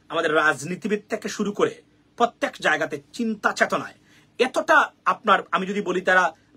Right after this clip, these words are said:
পিছ-, আহ, পিছিয়ে আছেন বর্তমানে, যা আসলেই বর্তমান বিশ্বের সাথে তাল মেলাতে গেলে বা তাল মেলানোর জন্য এগুলা এনাফ নয়। প্রত্যেক জায়গাতে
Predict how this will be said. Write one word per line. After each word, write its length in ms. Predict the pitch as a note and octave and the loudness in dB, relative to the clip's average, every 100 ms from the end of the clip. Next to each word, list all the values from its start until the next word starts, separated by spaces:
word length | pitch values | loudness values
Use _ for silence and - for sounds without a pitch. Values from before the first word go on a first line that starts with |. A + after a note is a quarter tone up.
| - | -4
পিছ-, 280 | A3+ - | -4 0
আহ, 200 | F3+ - | 0 0
পিছিয়ে 320 | - A3+ B3+ F3+ | -2 -4 2 2
আছেন 200 | D3 D3+ | 0 -4
বর্তমানে, 460 | C#3 D3 D#3+ C#4+ - _ _ | -4 -2 -2 -4 -8 _ _
যা 80 | - | -6
আসলেই 460 | - D#3 G#3+ G3 - _ _ | -4 -2 0 0 -4 _ _
বর্তমান 380 | D#3 F3+ F#3 F3 | -2 -2 0 -2
বিশ্বের 300 | E3+ F#3+ B3+ | -2 -6 -6
সাথে 180 | - G#3 | -8 -12
তাল 240 | - G3+ | -4 -2
মেলাতে 300 | G#3+ D#3+ C#3 | 0 -2 -2
গেলে 240 | B2+ A2+ G2+ _ | -4 -8 -12 _
বা 60 | D#3+ | -10
তাল 180 | F#3 F3+ | -8 -4
মেলানোর 340 | G#3 C4 F#3+ | -2 -2 -2
জন্য 320 | D3 B2 - _ _ _ _ _ _ - | -2 -4 -8 _ _ _ _ _ _ -10
এগুলা 200 | C#3+ C#3+ | -6 -4
এনাফ 400 | C#3+ C3 B2 - | -4 -10 -10 -16
নয়। 200 | - - _ _ _ _ _ _ _ _ _ _ | -18 -18 _ _ _ _ _ _ _ _ _ _
প্রত্যেক 460 | D4 C#4+ _ - D#4+ F#3+ | -4 -4 _ 0 0 2
জায়গাতে 440 | G3+ E3+ E3+ F3 | 2 2 -4 -6